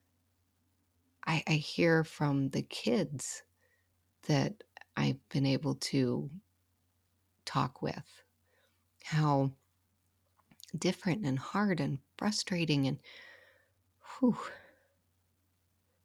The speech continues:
So I'm giving you permission. I hope you're giving yourself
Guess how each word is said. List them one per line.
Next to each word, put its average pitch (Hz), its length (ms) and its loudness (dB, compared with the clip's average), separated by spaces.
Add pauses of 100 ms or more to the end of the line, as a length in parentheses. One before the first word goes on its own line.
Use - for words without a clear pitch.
So 147 520 2 (1160)
I'm 180 160 2
giving 185 400 6
you 160 140 6
permission. 139 920 2 (720)
I 151 40 -6
hope 151 260 -4
you're 156 80 2
giving 143 340 2
yourself - 640 -2